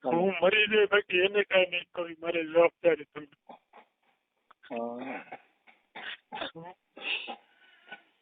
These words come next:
Speaker 1: કાંઈ વાંધો નહીં, બાબુ, તમારે મને છે.
Speaker 2: એટલે જો ઈ નહીં આવે ને, તો હું ખરેખર આમ તો બે છોકરાને દવા પાઈ દઈ, ધોઈ પી લે, એવું નથી.
Speaker 1: એવું કાંઈ ન કરાય, મારે સાંભળો. તમને બને એટલી
Speaker 2: ઈ
Speaker 1: અમે
Speaker 2: પાકું છે, મનસુખભાઈ, હું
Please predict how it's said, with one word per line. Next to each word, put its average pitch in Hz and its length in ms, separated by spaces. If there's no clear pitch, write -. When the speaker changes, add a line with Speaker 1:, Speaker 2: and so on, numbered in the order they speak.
Speaker 1:
કાંઈ 156 180
વાંધો 131 200
નહીં, 135 40
બાબુ, 135 220
તમારે 139 220
મને 135 220
છે. - 140
Speaker 2:
એટલે - 380
જો 175 140
ઈ 190 160
નહીં 185 320
આવે 220 240
ને, 208 60
તો 196 120
હું 190 100
ખરેખર 190 500
આમ 190 120
તો 185 200
બે 180 180
છોકરાને 190 640
દવા 196 180
પાઈ 196 300
દઈ, 202 80
ધોઈ 185 340
પી 190 200
લે, 170 200
એવું 208 260
નથી. - 1400
Speaker 1:
એવું 113 160
કાંઈ 123 260
ન 113 180
કરાય, 127 220
મારે 107 260
સાંભળો. 110 280
તમને 151 220
બને 139 280
એટલી 147 180
Speaker 2:
ઈ - 20
Speaker 1:
અમે 185 280
Speaker 2:
પાકું 190 280
છે, 196 60
મનસુખભાઈ, 202 600
હું 196 140